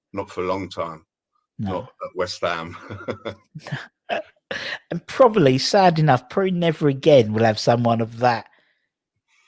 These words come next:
Speaker 2: ability.
Speaker 1: I
Speaker 2: Or may-,
Speaker 1: don't know.
Speaker 2: maybe, I mean, I like, maybe the, the boy Benrahma. Everyone's sort of, you know, he's got a bit of, he's got a bit
Speaker 1: Yeah.
Speaker 2: of Payet about him. Do you know what I mean?
Speaker 1: He's, he's a bit
Speaker 2: Um,
Speaker 1: flary, yeah.
Speaker 2: Yeah, flary, and that's how you get sort of nominated for the Ballon d'Or if you're a little bit,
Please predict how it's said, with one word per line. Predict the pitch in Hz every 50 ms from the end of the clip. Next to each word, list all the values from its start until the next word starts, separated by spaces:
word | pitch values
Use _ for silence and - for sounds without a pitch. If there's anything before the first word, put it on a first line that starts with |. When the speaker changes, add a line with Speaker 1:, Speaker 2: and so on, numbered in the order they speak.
| _ _ _ _ - -
Speaker 2:
ability. | 135 110 - 131 127 123 117 110 - - 104 107
Speaker 1:
I | 139
Speaker 2:
Or |
may-, | 185 247
Speaker 1:
don't | - 208
know. | - 285
Speaker 2:
maybe, | 294 294 285 262 269 _ _ _ _ _
I | -
mean, | 247 277 277
I | 262
like, | 277 330 349 311 -
maybe | 269 311 320 311 311 311 311 311 311 311 330 294
the, | 294 247 277 - _ _
the | _ 220
boy | 208 - 226 214 208
Benrahma. | 202 202 202 196 190 185 190 185 185 185 196 202 214 - _
Everyone's | 190 180 175 175 180 175 170
sort | - - 160
of, | 170 196
you | 190
know, | 175 170 175
he's | 185 180
got | - - 180 - -
a |
bit | - - 165
of, | - 165 170 165 _
he's | 202 180 -
got | - -
a | 190 190 _
bit | 277 - - 202
Speaker 1:
Yeah. | 214
Speaker 2:
of | - -
Payet | - 196 202 202 196 -
about | 175 185 - 190 180 175 - 113
him. | 113 110
Do | 113
you | 127
know | 147 156
what | 143 160
I | 165 165
mean? | 143 113 104 - - -
Speaker 1:
He's, | 113 113
he's | 110 -
a | - _
bit | - 151
Speaker 2:
Um, | 151 143 143
Speaker 1:
flary, | 143 110 110 113 120 117 113
yeah. | 113 117 117 - - _ _ _ _ _ _ _ _ 160
Speaker 2:
Yeah, | 160 190 202 190 185 175
flary, | - - - - 196 190 190 185 185 185 185 180 180 180 175
and | 170 175
that's | 208 208 - -
how | 196
you | 175 165 156 151
get | - 175 165 - _ -
sort | - - 123 139 139
of | 156
nominated | 143 139 151 156 151 143 139 139 127 131 127 -
for | 135
the | 127
Ballon | 123 - 139 139 135 131 123 120
d'Or | 117 151 156 147 110 104 104
if | 113 120 117
you're | 117 120
a | 120
little | 131 117 117 120
bit, | 120 120 -